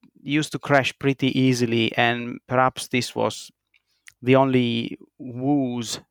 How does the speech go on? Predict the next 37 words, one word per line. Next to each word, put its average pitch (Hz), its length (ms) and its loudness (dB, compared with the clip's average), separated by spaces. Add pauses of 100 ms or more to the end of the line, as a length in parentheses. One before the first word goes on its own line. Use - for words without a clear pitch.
that 117 300 0
people 120 260 -6
had 117 240 -2
against 117 380 -4
that - 220 -4
game. 120 300 -6 (400)
Otherwise, 143 560 2
it 120 140 -2
was 120 180 -2
a 117 80 -4 (380)
pretty 143 340 -2
good, 135 380 -4 (800)
uh, 113 140 2 (100)
R 127 180 4
P 123 200 -10
G 117 680 -4
type 113 300 0
of 113 80 -8
adventures. 117 800 -2
It 127 160 -10
was 117 180 -2
actually 117 360 -2
based 123 540 4
on 110 140 -4
Dungeons 113 380 -6
and 110 100 -8
Dragons 113 640 -6
third 117 200 0
edition 110 420 -6
rules. 135 500 -6 (1120)
So 120 460 2 (600)
you 123 120 -2
kind 135 180 6
of 127 80 6
have 131 220 6
to 127 120 0
like 127 600 6